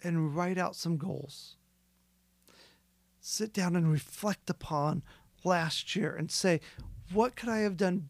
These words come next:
better? And why didn't I do better?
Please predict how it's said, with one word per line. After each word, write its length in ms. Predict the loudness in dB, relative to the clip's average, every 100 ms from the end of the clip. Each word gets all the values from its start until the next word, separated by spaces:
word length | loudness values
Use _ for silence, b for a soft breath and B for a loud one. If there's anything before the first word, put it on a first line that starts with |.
| _
better? 380 | -2 -2 -4 -6 B B B
And 220 | 2 4
why 180 | 4 4 2 -2
didn't 320 | 4 6 6 6
I 120 | 4
do 160 | 6
better? 300 | 6 4 2